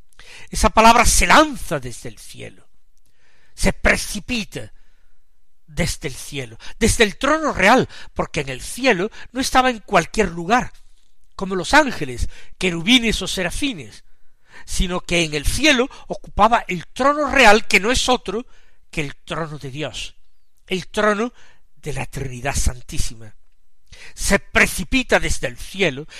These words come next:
se precipita desde el trono real, se lanza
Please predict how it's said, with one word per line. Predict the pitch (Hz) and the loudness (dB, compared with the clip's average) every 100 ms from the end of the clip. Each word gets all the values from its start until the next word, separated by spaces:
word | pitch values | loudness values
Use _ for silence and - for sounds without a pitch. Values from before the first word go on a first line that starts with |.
| - | -10
se | - 247 | 2 2
precipita | - 254 - 247 190 320 - 240 | 6 4 4 0 4 4 6 4
desde | 208 - 208 | 4 2 0
el | 180 - | -2 -2
trono | 240 240 220 160 | 0 0 0 -4
real, | 131 151 170 170 - - | 2 4 6 4 0 -4
se | - - 247 | 0 4 8
lanza | 247 330 359 - - 151 | 10 10 8 0 2 2